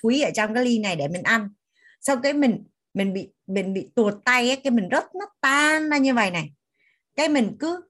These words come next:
mình bị nuối tiếc á, sao mình cứ ước gì, mình cứ ước gì cái ly đó nó chưa bể, mình cứ ước gì cái chuyện nó không xảy ra, mình cứ ước gì và mình cứ sống trong cái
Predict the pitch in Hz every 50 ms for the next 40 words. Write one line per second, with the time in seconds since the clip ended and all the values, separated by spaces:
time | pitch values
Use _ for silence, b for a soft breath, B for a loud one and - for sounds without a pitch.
0 | _ _ _ _ _ _ _ _ _ _ _ - - - 196 202 208 196 208 196
1 | 208 220 247 262 285 277 - 330 359 392 381 453 440 - _ - - 247 240 226
2 | 196 165 - 233 247 240 277 320 381 403 - - 208 226 208 190 170 151 - -
3 | _ _ _ _ _ _ - 180 175 170 156 208 185 254 302 311 - - 226 208
4 | 180 - 233 247 247 247 240 226 208 220 226 269 233 - 247 240 220 202 175 151
5 | 143 - - - - B B B B B _ - 185 180 175 - 226 262 240 -
6 | 190 269 302 349 381 - - 233 214 220 214 185 156 - 208 220 214 - 240 -
7 | - - 202 226 240 233 240 226 - - - 240 240 226 202 - 156 165 156 180
8 | 208 220 220 208 202 202 B B B B B B B - 180 175 180 170 226 233
9 | 285 320 302 277 233 196 165 175 170 170 170 165 165 165 254 262 226 - 240 226
10 | 220 269 339 330 262 233 226 240